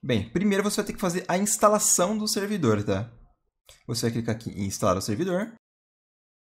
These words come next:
E esse processo aqui, ele é bem demorado, porque é aqui que ele realmente vai baixar todos os arquivos. Isso aqui é alguns gigas de arquivo.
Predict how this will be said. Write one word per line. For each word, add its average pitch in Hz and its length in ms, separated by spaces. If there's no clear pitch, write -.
E 117 100
esse 147 220
processo 151 520
aqui, 139 460
ele 139 140
é 143 60
bem 127 260
demorado, 123 640
porque 120 440
é 127 160
aqui 135 280
que - 80
ele 180 100
realmente 175 440
vai 165 60
baixar 147 280
todos 139 220
os 135 40
arquivos. 123 500
Isso - 120
aqui 117 160
é - 20
alguns 147 340
gigas 139 380
de 131 80
arquivo. 110 420